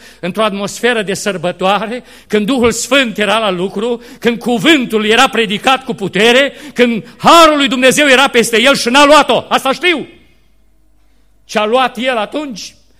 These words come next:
Mă voi consolida într-o zi, când voi păși și eu în lumea de dincolo, și îl voi căuta în locul acela al părtășiei numit de Biblie sânul lui Avram.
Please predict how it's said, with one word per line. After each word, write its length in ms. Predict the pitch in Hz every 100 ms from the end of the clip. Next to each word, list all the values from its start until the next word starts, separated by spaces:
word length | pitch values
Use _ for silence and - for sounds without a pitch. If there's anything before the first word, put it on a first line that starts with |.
| _ _ _ _ _ _ _ _
Mă 140 | - 190
voi 140 | 233
consolida 580 | 226 233 220 240 240 262
într-o 340 | 254 233 247
zi, 280 | 196 247 196
când 220 | - 185
voi 140 | 175 190
păși 300 | 202 190 220
și 140 | -
eu 100 | 208
în 60 | 196
lumea 220 | 214 202
de 80 | 190
dincolo, 600 | 196 190 208 220 247 - - _ _
și 100 | -
îl 80 | 208
voi 160 | 208
căuta 380 | 214 233 220 262
în 80 | 247
locul 280 | 254 247 240
acela 320 | 220 254 240
al 120 | 233
părtășiei 680 | - 233 220 233 - 254 226
numit 260 | 208 226 214
de 100 | 196
Biblie 320 | 233 196 208
sânul 280 | 240 220 202
lui 100 | 202
Avram. 480 | 202 214 180 135